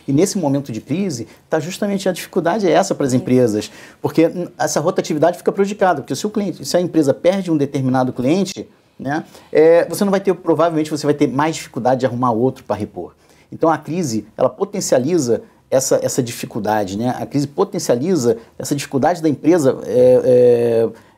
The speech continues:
Speaker 1: é, é, puxar clientes ou novos clientes, buscar novos clientes, né? Então, cada cliente que você perde, você, muitas vezes você não consegue repor. Então, ele falou muito bem da questão de se trabalhar clientes, se manter os clientes existentes, né?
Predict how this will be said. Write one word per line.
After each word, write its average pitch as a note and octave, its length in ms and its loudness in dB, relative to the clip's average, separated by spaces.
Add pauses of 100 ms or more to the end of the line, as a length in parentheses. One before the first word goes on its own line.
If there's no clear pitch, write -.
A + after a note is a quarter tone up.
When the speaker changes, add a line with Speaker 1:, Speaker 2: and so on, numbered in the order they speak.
Speaker 1:
é, A2 160 2
é, A2+ 80 4
puxar - 580 0
clientes C#3 520 2
ou B2 120 2
novos C3+ 360 2
clientes, A#2+ 340 -2
buscar C#3 480 -2
novos A#2+ 280 -4
clientes, G#2 440 -6 (320)
né? B2 100 -2
Então, D#3 400 2 (480)
cada G#3 220 4
cliente F#3 260 -4
que - 60 -14
você D#3+ 240 2
perde, D#3 520 0 (840)
você, C#3+ 320 -2
muitas C3+ 300 0
vezes C#3 160 2
você - 80 -4
não C#3+ 100 0
consegue C#3 340 0
repor. C3+ 480 -2 (460)
Então, D#3 540 0 (120)
ele B2+ 140 -4
falou D3 220 2
muito D3 180 -2
bem C#3+ 380 0 (180)
da B2+ 120 -2
questão C#3+ 280 -2
de C3 80 -2
se A#2+ 240 2 (220)
trabalhar E3+ 440 0
clientes, C#3+ 360 -2
se - 80 -4
manter C#3+ 480 2
os E3 100 -8
clientes C3+ 380 0
existentes, A2+ 640 -4
né? B2 260 -2